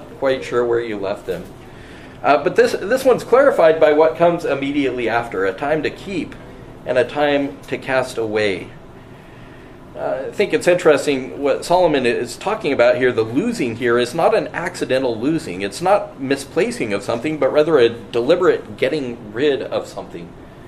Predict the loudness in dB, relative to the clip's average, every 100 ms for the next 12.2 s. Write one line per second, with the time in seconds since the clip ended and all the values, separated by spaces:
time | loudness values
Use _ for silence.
0 | -20 -20 -20 -6 -4 2 2 4 4 4
1 | 4 4 2 2 2 4 4 4 2 -2
2 | -4 -2 0 0 0 -2 -2 -4 -4 -4
3 | -2 -4 -4 -6 -4 -2 -2 -4 -4 -2
4 | -2 -2 -2 -2 -2 -2 -2 -4 -8 -8
5 | -8 -10 -6 -4 -2 0 0 -2 -6 -6
6 | -2 -2 0 -4 -4 -4 -6 -2 -4 -4
7 | -8 -4 -2 -2 -2 -4 -8 -12 -16 -16
8 | -2 2 2 2 0 -2 0 0 -2 -4
9 | -4 -2 0 2 0 -4 -14 -18 -8 -6
10 | -4 -6 -10 -18 -20 -20 -20 -20 -20 -20
11 | -20 -20 -20 -20 -20 -20 -20 -16 -6 0
12 | 0